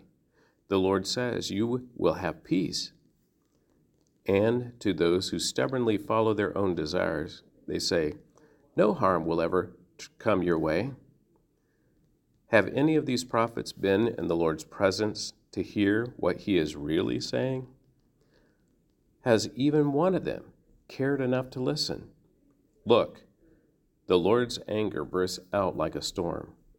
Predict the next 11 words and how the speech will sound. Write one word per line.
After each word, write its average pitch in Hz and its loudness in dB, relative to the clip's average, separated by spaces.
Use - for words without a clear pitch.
a 90 2
whirlwind 85 2
that - -4
swirls 113 -2
down 113 0
on 80 -2
the 78 0
heads 120 -2
of 98 -4
the 85 -2
wicked. 87 -4